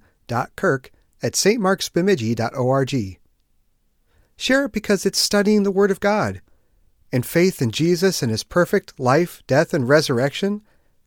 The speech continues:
comes by hearing the Word. And salvation from death and an eternity in hell comes to us by that faith. Why would you not tell everyone? So, step off your vintage harvester for a few minutes.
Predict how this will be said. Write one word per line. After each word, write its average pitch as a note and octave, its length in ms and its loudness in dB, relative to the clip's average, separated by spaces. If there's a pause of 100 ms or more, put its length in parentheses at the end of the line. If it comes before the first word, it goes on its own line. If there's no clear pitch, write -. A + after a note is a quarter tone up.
(160)
comes A3+ 400 -2
by G3 160 6
hearing G3 340 4
the F#3+ 80 0
Word. F#3+ 400 0 (840)
And D#3+ 80 2
salvation F#3+ 680 2
from A2 180 -6
death C#3+ 320 0
and B2+ 140 0
an A#2 80 0
eternity D#3+ 560 0
in G#2+ 80 -2
hell D#3+ 320 -2 (480)
comes A#3+ 300 0
to D#3 160 2
us - 180 -2 (300)
by G3+ 220 2
that G#3+ 220 2
faith. A#3 520 -6 (560)
Why E3 240 -4
would G#3+ 180 2
you F3+ 80 0
not D3 180 0
tell D#3 220 0
everyone? G2+ 460 -4 (1200)
So, A#3 360 4 (200)
step - 320 -2
off C#4+ 180 0
your A#3 120 4
vintage A#3+ 340 2
harvester G#3 500 2
for B2+ 220 2
a A2+ 60 -2
few B2 180 0
minutes. A2+ 420 -4